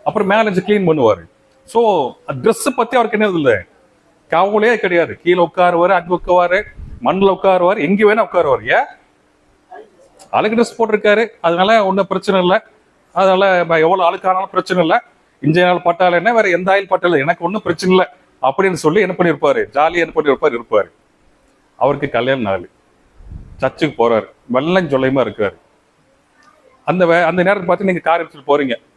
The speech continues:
ஏதோ கொஞ்சம் பிரச்சனை. "ஐயா, வாங்க, வாங்க, மெக்கானிக், இது உங்களெல்லாம் நான் எதிர்பார்த்திருந்தேன். தயவு செஞ்சு எனக்கு கார் கொஞ்சம் ஏதோ இன்ஜின் ஏதோ கீழே, அஹ், டிராப்ஸ் போட்டிருக்கு, என்ன பாருங்களேன்" அப்படின்னா உடனே போயிருவாரா? ஏன்? ட்ரெஸ் அழுக்காயிரும், ட்ரெஸ்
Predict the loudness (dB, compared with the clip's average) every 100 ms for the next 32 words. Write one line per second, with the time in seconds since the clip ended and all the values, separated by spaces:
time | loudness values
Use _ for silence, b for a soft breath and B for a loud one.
0 | _ _ _ _ 0 2 0 -2 -2 0
1 | 0 -2 _ _ _ _ _ _ _ _
2 | _ _ 0 2 2 2 0 0 0 -2
3 | -4 -10 -8 -2 2 2 2 2 2 0
4 | -2 0 2 0 2 -2 0 0 0 0
5 | -2 -2 -4 0 0 0 -2 -6 -6 -2
6 | 0 2 2 2 0 -2 -4 -2 -2 b
7 | b -6 -2 -2 0 -2 -2 -4 -4 -2
8 | -4 -2 0 0 0 -2 0 0 0 -2
9 | -4 -2 2 2 2 2 0 -2 _ _
10 | _ _ _ _ -20 _ _ _ _ _
11 | -2 0 -2 -10 _ _ _ -20 -20 _
12 | _ _ -18 -8 -6 -4 -6 -4 -4 -4
13 | -2 -2 0 -2 -2 -6 -18 -20 _ _
14 | _ -20 -20 _ _ -4 -4 -2